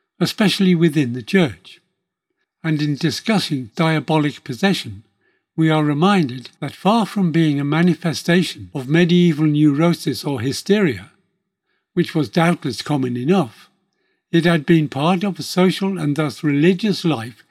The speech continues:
since biblical times, and that Jesus and his disciples recognized diabolical possession and initiated methods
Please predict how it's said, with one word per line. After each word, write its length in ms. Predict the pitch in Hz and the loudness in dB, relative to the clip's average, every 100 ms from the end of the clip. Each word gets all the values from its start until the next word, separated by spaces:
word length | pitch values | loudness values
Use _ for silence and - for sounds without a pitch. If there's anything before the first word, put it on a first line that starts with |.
| _ _ _ | _ _ _
since 320 | - 160 131 | -4 -2 -2
biblical 540 | - 180 135 127 135 | 2 2 2 -6 -10
times, 640 | 117 170 180 131 90 - - _ _ _ _ | -4 0 0 -2 -8 -20 -20 _ _ _ _
and 140 | 147 143 | -8 -4
that 220 | 147 113 | -4 -2
Jesus 500 | 165 190 190 175 143 | 4 4 4 0 0
and 200 | 175 160 | 0 0
his 160 | 160 | -2
disciples 840 | 120 160 - 147 131 - 110 123 - _ _ _ - | -2 -4 -2 -4 -4 -10 -16 -16 -20 _ _ _ -2
recognized 720 | 165 156 180 180 175 175 139 | 0 0 0 2 2 0 0
diabolical 720 | 156 147 139 170 202 - 185 | -2 -2 0 0 0 -2 -6
possession 640 | - 165 170 127 - 107 - _ _ _ _ _ _ - | -4 -2 -2 -4 -8 -14 -18 _ _ _ _ _ _ -4
and 160 | 156 | 0
initiated 720 | 156 165 190 - 175 165 - 131 | 2 4 4 4 2 2 -2 -2
methods 560 | 160 180 - 175 - | 0 0 0 -6 -10